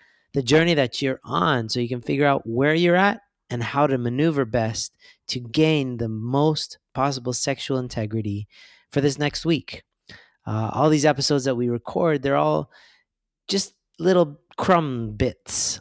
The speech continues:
on the, on, on the pathway down, just leading you down this trail towards a happier, healthier life in respect to sexual integrity, sexual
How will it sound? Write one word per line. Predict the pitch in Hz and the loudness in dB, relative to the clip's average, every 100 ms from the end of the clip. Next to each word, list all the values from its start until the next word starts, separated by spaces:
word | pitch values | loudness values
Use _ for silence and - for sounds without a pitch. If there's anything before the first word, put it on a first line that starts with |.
| - | -4
on | 135 143 | -2 0
the, | 131 120 - | 2 0 0
on, | 131 127 | -2 -2
on | 113 127 | -4 -4
the | 117 | -4
pathway | - 143 151 - 147 143 139 139 - 123 | -4 -4 -4 -2 0 2 0 -4 -12 -2
down, | 135 143 143 139 | 2 2 2 0
just | 139 131 | -4 -2
leading | 143 170 170 | 2 2 2
you | 160 | 2
down | 156 156 | 2 2
this | 151 - | -2 -4
trail | - 156 147 127 120 | -2 0 2 0 -4
towards | - 131 120 139 135 135 120 - - - - - | -6 -4 2 4 4 2 -4 -12 -14 -20 -20 -10
a | 104 | -4
happier, | - 143 143 139 127 | 0 0 0 -2 -2
healthier | 117 123 123 - 120 120 117 113 _ _ - | 0 -2 -2 -2 0 0 0 -4 _ _ -2
life | 143 151 139 - - | 2 4 2 -2 -8
in | 147 165 | -4 0
respect | 156 - - 139 - - | 0 -2 0 0 -2 -6
to | 120 | -4
sexual | 113 - 117 - - 107 104 104 107 _ _ _ _ _ - - | -2 0 -2 -4 -6 -6 -4 -6 -10 _ _ _ _ _ -16 -8
integrity, | 113 - - 147 151 143 143 143 - | -6 -4 -2 0 0 0 -2 -4 -10
sexual | - 131 - - 101 98 | -4 -4 -2 -6 -8 -10